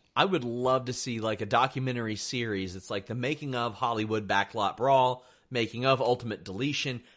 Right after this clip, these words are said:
making of House of Horrors, and then making of all this stuff too. I think there's something really good in that. I mean, and knowing them, they'll probably do it eventually.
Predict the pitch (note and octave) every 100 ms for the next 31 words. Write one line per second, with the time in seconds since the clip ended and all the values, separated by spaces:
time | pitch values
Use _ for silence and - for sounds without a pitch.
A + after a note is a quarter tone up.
0 | - D3+ G3 A3 G#3+ A#3+ A3+ F3+ G#3+ G3+
1 | F#3 D3+ F#3+ G3 F#3+ F#3+ - - D3+ D#3
2 | C#3 C#3 C3+ D#3 E3 D3 B2+ C#3 C3+ C3+
3 | D#3+ D#3 F#3+ - - G2+ - - G3+ F#3
4 | - - A3+ - D3 A2+ - _ _ _
5 | _ _ - - E3 D3 B2 B2+ D3+ G#2+
6 | D#2+ C#3 A3 G2+ F2 D#2 A2 A2 A2+ A#2
7 | G2+ _ _ - _ _ - F3 G3+ G#2+
8 | C#3 A#2 F#2 C3+ G2 F2 D#2+ E2 F#2+ A2+
9 | F2+ E2+ B2+ B2+ C#2+ A#1 -